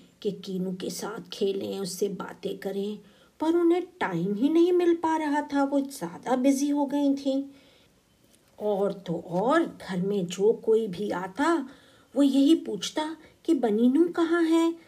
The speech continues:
सब बनीनू से मिलने के लिए उसके कमरे में दौड़े चले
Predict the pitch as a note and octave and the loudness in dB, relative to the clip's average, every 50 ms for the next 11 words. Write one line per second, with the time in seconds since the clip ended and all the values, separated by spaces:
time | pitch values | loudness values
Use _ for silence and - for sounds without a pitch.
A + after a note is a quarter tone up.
0 | _ _ - - - F4 F4+ F#4+ G4+ D4+ - A#3+ B3 B3 B3 B3+ C4 B3+ C4+ C#4 | _ _ -14 -6 -2 0 2 2 2 2 2 4 4 6 6 4 4 2 2 2
1 | C#4 - B3+ B3 A#3 G3 F3+ F#3+ G3 G#3 G#3+ G#3 - - E3+ E3+ F3 F3 E3 F3 | 2 2 2 2 2 2 0 -2 -2 -2 -2 -4 -4 -6 -6 -6 -6 -6 -6 -2
2 | G3 A3+ C4+ C#4 A3 F3+ - - - - G3 F#3 - E3 E3+ D#3+ D#3 - F3 E3+ | 0 0 0 0 0 -2 -6 -10 -10 -10 -10 -8 -10 -12 -12 -12 -12 -14 -12 -12
3 | E3+ F#3 G#3+ B3 A#3+ - F#3 E3+ F3+ - - F3 - - E3 E3+ F3+ F3+ B3+ F#4 | -8 -6 -4 -4 -4 -4 -6 -8 -10 -12 -16 -16 -12 -10 -10 -6 -2 0 0 0
4 | G4 | 0